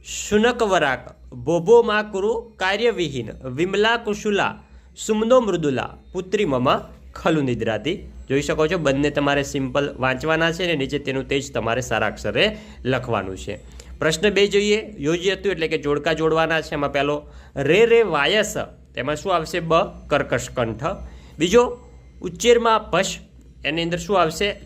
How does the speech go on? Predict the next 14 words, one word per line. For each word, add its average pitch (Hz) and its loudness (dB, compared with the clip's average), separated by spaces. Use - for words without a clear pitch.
છઠ્ઠો 170 -2
"શુનક 226 2
વરાક." 110 0
ત્રીજો 208 2
છે 247 2
"રે 202 2
રે 240 4
મશક", 202 0
તેમાં 156 0
આવશે 160 -2
બે, 165 -2
"મા 147 2
કુરુ 147 -4
ગાન." 104 -6